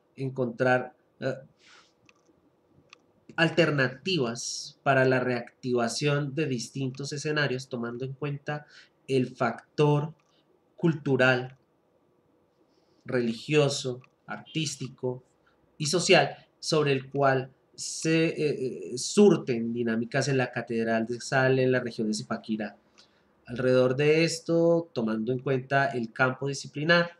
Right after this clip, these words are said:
comenzamos a buscar particularidades sobre las cuales,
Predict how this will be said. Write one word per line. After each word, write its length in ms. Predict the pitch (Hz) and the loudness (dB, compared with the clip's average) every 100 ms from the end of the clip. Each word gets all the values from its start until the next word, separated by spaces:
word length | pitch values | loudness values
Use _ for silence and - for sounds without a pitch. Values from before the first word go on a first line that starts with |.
| _ _ - - | _ _ -20 -16
comenzamos 460 | - 143 151 160 180 | -8 -4 -2 0 2
a 60 | 196 | 2
buscar 520 | 156 - 135 135 - _ | 0 0 0 -2 -10 _
particularidades 880 | 156 151 - 151 139 131 127 131 135 | -2 -2 -4 0 2 4 4 2 0
sobre 200 | 165 151 | -2 0
las 180 | 123 - | -2 -4
cuales, 480 | 131 123 123 135 | -2 0 -2 -6